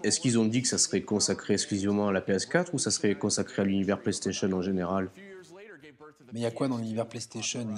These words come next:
Speaker 2: La
Speaker 1: Euh,
Speaker 2: PlayStation Vita, ils font
Speaker 1: euh, bah,
Speaker 2: plus de jeux
Speaker 1: justement.
Speaker 2: dessus, ils l'ont dit.
Speaker 1: Non, non, bah, justement, est-ce qu'ils vont pas annoncer, euh, une, euh, une nouvelle philosophie pour une nouvelle console portable ?
Speaker 2: Non, je pense pas du tout. La PlayStation Vita, euh,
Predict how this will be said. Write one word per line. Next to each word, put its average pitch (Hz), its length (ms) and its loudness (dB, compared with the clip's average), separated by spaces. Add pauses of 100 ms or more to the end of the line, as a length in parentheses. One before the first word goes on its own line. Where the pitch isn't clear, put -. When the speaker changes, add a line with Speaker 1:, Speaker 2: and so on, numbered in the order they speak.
(160)
Speaker 2:
La - 60 -8
Speaker 1:
Euh, - 40 -4
Speaker 2:
PlayStation 104 460 0
Vita, 120 360 0
ils 139 60 2
font 87 120 0
Speaker 1:
euh, - 20 4
bah, 90 80 6
Speaker 2:
plus 92 80 6
de 87 40 0
jeux - 120 -2
Speaker 1:
justement. 123 300 4
Speaker 2:
dessus, 190 120 4
ils - 20 -2
l'ont 139 120 0
dit. 175 320 0
Speaker 1:
Non, - 120 6
non, 156 120 6
bah, 110 100 2
justement, 101 420 2
est-ce - 120 0
qu'ils 113 120 2
vont 107 120 4
pas 110 140 4
annoncer, 104 420 2
euh, 92 280 4
une, 92 300 2
euh, 90 340 2
une 92 160 0
nouvelle 95 280 2
philosophie 95 500 0
pour 92 220 -2
une 92 60 2
nouvelle 92 180 0
console 95 280 -2
portable ? 101 520 0 (960)
Speaker 2:
Non, 123 180 0
je - 100 -4
pense - 220 -2
pas 160 80 4
du 139 160 -8
tout. 175 320 2
La 139 160 2
PlayStation 139 540 -2
Vita, 139 560 2
euh, 117 420 0